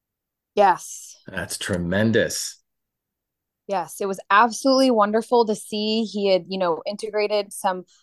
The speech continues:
Speaker 1: other wellness techniques, um, into his lifestyle. And, um, with the help of cannabis and the support of, um, his family and his physician,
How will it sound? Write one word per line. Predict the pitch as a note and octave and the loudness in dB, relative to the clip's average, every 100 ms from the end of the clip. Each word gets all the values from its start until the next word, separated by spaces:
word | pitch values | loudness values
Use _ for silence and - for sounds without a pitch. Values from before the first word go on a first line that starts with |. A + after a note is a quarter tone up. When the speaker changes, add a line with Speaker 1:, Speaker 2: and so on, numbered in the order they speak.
| - | 0
Speaker 1:
other | G#3+ G#3+ G#3+ G#3 G3+ | 2 4 2 2 2
wellness | F#3+ G3 G3+ - | 2 0 -2 -8
techniques, | - G3+ G#3 G3 G#3 - - | -8 -8 -6 -6 -6 -10 -6
um, | F3+ E3+ F3 | -2 0 0
into | G3 F#3+ | -2 0
his | F#3+ F3+ | -2 0
lifestyle. | E3 E3+ F#3 - A3+ A3+ B3 D4 F#4 _ _ _ _ _ - | 2 2 0 0 4 6 6 4 2 _ _ _ _ _ -4
And, | G3 F#3+ F#3+ F#3+ F#3+ | -2 -2 -4 -4 -4
um, | F#3+ F#3+ F#3 F3 F#3 | -2 2 2 2 0
with | G3 G3+ | -4 -2
the | F#3+ | 0
help | G3+ G3+ | 2 2
of | A3 G3+ | 0 -8
cannabis | - F#3 G3 G#3+ B3 C#4+ - | -8 -6 -2 2 4 2 -2
and | G3 F3+ | -6 -6
the | |
support | F3 - G3 - - G3 G#3 | -8 -8 -8 -6 2 4 6
of, | G3+ F3+ F3+ | 4 4 0
um, | F3 | -6
his | F3 F3 - | -6 -12 -10
family | - F3 F3+ G#3 G#3+ | -6 -4 -2 -2 0
and | F#3+ | -2
his | F3+ - | -4 -4
physician, | F#3 F3 E3+ A3 B3 D4+ | 2 4 4 4 4 4